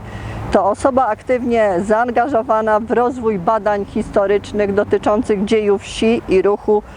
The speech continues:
ludowego. To inspirator pierwszych kongresów wsi i ruchu ludowego zorganizowanych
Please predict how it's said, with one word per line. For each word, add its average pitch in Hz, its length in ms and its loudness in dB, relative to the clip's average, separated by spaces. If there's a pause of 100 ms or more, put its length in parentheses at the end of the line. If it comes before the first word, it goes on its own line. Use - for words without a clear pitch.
(140)
ludowego. 185 720 2 (260)
To 214 100 4
inspirator 247 880 0 (340)
pierwszych 247 800 0 (400)
kongresów 240 840 0
wsi 247 380 0
i 214 120 4
ruchu 233 480 2
ludowego 202 800 0 (880)
zorganizowanych 240 1200 2